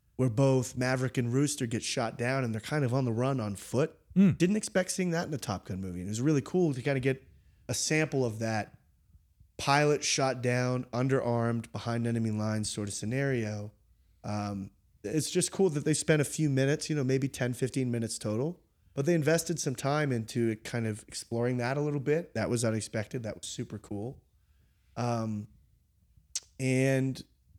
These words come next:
Speaker 1: I must say it worked like gangbusters, the whole F fourteen coming back into fold and, like, having to go up against these high-tech planes. And, you know, it's about who's in the box. It's not about the plane, all that shit.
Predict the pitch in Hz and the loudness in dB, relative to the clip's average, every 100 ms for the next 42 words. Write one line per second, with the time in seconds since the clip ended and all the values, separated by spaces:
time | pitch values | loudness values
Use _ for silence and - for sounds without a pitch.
0 | _ - 113 123 127 147 - 156 143 131 | _ -6 0 2 4 2 2 2 4 4
1 | 117 123 135 117 110 117 131 127 107 104 | 2 0 0 -2 0 -2 0 0 -2 -4
2 | - 98 98 95 113 107 98 98 _ _ | -6 -8 -8 -6 -4 -2 -4 -8 _ _
3 | _ _ 117 113 - 123 117 - - 113 | _ _ -2 -2 -2 -4 -4 -4 -6 -2
4 | 110 101 92 - _ _ - 113 107 98 | -2 -4 -6 -12 _ _ -6 -4 -2 0
5 | 110 104 - 107 101 - 110 107 98 92 | 0 0 0 -2 -2 -2 0 2 0 -4
6 | 101 98 101 95 - - _ _ _ _ | -6 -4 -6 -8 -12 -20 _ _ _ _
7 | _ _ _ _ - 127 120 117 117 113 | _ _ _ _ -4 0 0 0 0 0
8 | 107 104 107 - 107 - 113 104 - 98 | 0 -2 -4 -4 -6 -4 -4 -4 -6 -8
9 | - 117 113 101 95 90 - 92 90 92 | -6 -4 -2 -2 -4 -8 -10 -10 -10 -12
10 | - 113 92 98 - 113 104 120 113 104 | -14 -12 -12 -12 -8 -8 -6 -6 -4 -8
11 | 92 101 101 - - - 104 104 98 - | -6 -6 -6 -8 -12 -10 -10 -10 -10 -12
12 | - 104 101 95 104 104 104 90 - 107 | -10 -6 -4 -4 -6 -6 -6 -8 -8 -8
13 | 98 | -8